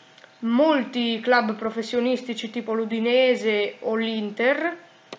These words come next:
hanno davvero tanti giocatori dell'estero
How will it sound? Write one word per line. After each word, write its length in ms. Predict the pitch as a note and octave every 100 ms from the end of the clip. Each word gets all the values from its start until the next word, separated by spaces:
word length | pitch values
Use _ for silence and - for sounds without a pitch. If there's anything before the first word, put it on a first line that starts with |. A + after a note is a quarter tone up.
| - - - _
hanno 280 | - A#3 C4+
davvero 420 | C4+ A#3+ A#3 C4
tanti 300 | C4+ A#3+ C4
giocatori 640 | C4 C4+ C4+ A3+ A#3 B3 A3
dell'estero 880 | G3 G#3 B3+ G3+ - G3+ G3 F#3+